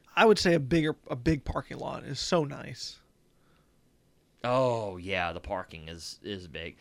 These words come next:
Speaker 2: But I, here's a question. Like, me and you are very adamant on, like, these nice places to play. Do you think just any, we're the only ones who give a shit?
Speaker 1: Probably.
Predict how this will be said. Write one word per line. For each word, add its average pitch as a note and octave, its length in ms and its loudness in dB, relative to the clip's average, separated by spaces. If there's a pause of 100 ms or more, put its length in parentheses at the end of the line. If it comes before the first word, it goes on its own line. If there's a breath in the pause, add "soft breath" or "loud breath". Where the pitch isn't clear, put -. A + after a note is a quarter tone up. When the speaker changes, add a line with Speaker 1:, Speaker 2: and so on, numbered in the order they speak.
(260 loud breath)
Speaker 2:
But B3 160 0
I, A#3 140 0
here's A4 220 0
a - 60 -8
question. A2+ 440 -4
Like, B2+ 220 -4
me F#3+ 260 -2
and C#3 140 -4
you D3+ 200 2
are G#2 120 -2
very G2+ 800 -2
adamant A2 440 -2
on, A#2 140 -4
like, F#2 260 -8
these G2+ 180 -10
nice G2+ 320 -2
places G2 500 -8
to - 80 -14
play. - 160 -8 (260 soft breath)
Do G3 80 -6
you A4 80 -2
think A4 200 0
just - 220 -10
any, B2+ 240 -8
we're C#3 180 2
the C3+ 80 -4
only A2+ 200 -6
ones A2 240 -6
who G#2 80 -8
give E2+ 220 -8
a G2+ 60 -8
shit? A#2 360 -4 (840)
Speaker 1:
Probably. - 480 -10